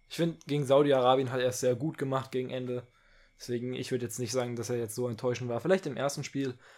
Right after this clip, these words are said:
aber an sich, mir tut's für Ochoa leid, weil schon der schlechteste oder schwächste World Cup, also die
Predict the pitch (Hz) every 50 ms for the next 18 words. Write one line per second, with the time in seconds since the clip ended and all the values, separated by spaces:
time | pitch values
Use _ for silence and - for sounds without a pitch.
0 | - - - - - _ _ _ - 147 135 135 139 135 131 127 123 120 - -
1 | - _ _ _ _ _ _ 127 127 131 120 127 127 123 143 156 160 - 160 139
2 | - - 135 123 120 117 - - 131 131 131 127 127 123 123 127 123 - - _
3 | _ _ _ _ _ - _ _ _ _ _ _ _ - 127 117 113 117 117 117
4 | 123 120 - 147 147 143 147 151 - - 151 151 151 - 131 - 135 131 120 123
5 | 117 107 - - 135 135 - - 143 135 135 131 127 127 - _ _ - - _
6 | _ - 127 127 131 135 131 - - 127 117 - 123 117 113 113 113 117 - -
7 | - - - - - - 120 113